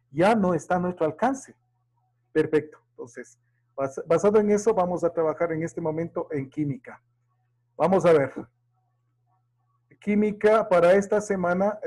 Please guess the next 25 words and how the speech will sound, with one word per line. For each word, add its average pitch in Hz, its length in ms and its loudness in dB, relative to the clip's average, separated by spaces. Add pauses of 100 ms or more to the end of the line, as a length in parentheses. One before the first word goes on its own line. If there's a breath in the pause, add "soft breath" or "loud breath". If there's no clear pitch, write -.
tenemos 165 480 -2
la 165 80 0
segunda 165 540 -2
parte 175 480 0
de 165 200 -4
la 147 480 0
formación 151 520 -6
de 165 120 -2
los 147 200 -4
compuestos 160 720 -6 (400)
inorgánicos. 180 840 2 (240)
No 165 160 0
tengo 190 300 0
en 175 80 -2
este 185 180 -4
momento 180 400 0
pizarra, 220 480 0
pero 165 220 0
ya 165 180 2
se 170 140 -6
les 156 140 -2
explicó 151 360 -6
la 160 120 0
semana 165 300 -2
anterior. 220 440 0